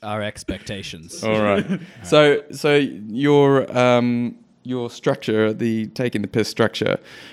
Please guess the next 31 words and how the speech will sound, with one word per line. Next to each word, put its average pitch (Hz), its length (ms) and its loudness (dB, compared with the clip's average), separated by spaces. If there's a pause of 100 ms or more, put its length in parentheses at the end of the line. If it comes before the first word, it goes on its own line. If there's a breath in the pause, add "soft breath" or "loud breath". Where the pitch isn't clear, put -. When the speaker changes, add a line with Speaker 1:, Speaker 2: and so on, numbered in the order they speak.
(120 loud breath)
Speaker 2:
right? 120 280 6
The - 80 -2
problem 117 600 4
definition 117 720 2
Speaker 1:
Mm. 95 60 -4
Speaker 2:
or 107 160 2
redefinition. 107 880 0 (460 soft breath)
Um, 123 400 4 (360 loud breath)
I 135 100 0
think, 208 460 0 (140)
um, 139 340 2
the 135 80 -2
way 139 340 2
I 131 200 4
would 127 160 4
articulate 120 760 2
that 110 240 0
back - 260 0
to - 120 -6
you 95 140 2
in 98 160 0
terms 98 260 -2
of 98 60 -6
the 95 80 -8
problem 98 400 0
is 95 140 -4
how 131 200 2
do 160 80 2
you 175 100 2
get 147 340 0
people 107 640 0